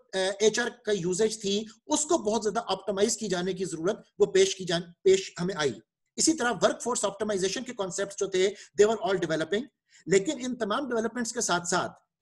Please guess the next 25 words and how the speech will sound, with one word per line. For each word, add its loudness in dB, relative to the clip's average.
एक 6
issue 0
जिस 0
पे -4
compromise 0
भी -6
होना 0
शुरू -2
हो 0
गया, -2
that 2
was 0
work 0
life 2
balance। -2
लिहाजा 0
सन 4
दो 2
हज़ार -2
सोलह -2
के -6
करीब 0
हमें -2
जो, 4
अ, -2